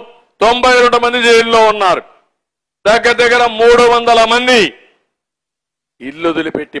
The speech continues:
పదహైదు రోజుల నుంచి ఎక్కడెక్కడో ఉన్నారు. పుట్టకొకరు, చెట్టుకొకరు వెళ్ళిపోయే పరిస్థితికి వచ్చారు.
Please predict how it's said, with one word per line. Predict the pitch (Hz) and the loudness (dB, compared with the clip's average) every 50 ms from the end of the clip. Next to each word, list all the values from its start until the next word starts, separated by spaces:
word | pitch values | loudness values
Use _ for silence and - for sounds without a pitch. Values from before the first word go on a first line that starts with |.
| - | -8
పదహైదు | 131 135 135 131 131 127 135 | -6 -4 -4 -4 -4 -2 -2
రోజుల | 143 156 151 151 | -2 -2 -2 -4
నుంచి | 147 139 - 139 | -8 -12 -12 -16
ఎక్కడెక్కడో | 123 113 123 127 - 135 135 135 131 131 123 | -16 -14 -14 -14 -14 -10 -6 -6 -4 -4 -6
ఉన్నారు. | 123 123 113 110 101 _ _ _ _ _ _ _ _ _ _ _ _ _ _ _ - | -8 -10 -12 -14 -14 _ _ _ _ _ _ _ _ _ _ _ _ _ _ _ -8
పుట్టకొకరు, | 143 - - - 180 - 165 160 - 156 147 147 143 - - | -8 -8 -6 -8 -6 -4 -4 -4 -4 -4 -4 -4 -6 -6 -10
చెట్టుకొకరు | - 143 - - 135 143 143 131 139 135 135 127 117 101 92 _ _ _ _ _ _ _ _ | -16 -16 -16 -10 -8 -8 -6 -6 -6 -8 -8 -8 -10 -12 -18 _ _ _ _ _ _ _ _
వెళ్ళిపోయే | 143 135 139 131 - 131 131 127 - 123 | -10 -8 -8 -6 -6 -6 -6 -4 -6 -6
పరిస్థితికి | 117 117 117 - - 117 123 120 | -8 -8 -12 -14 -12 -10 -8 -8
వచ్చారు. | - - 135 120 110 - | -8 -6 -6 -6 -6 -8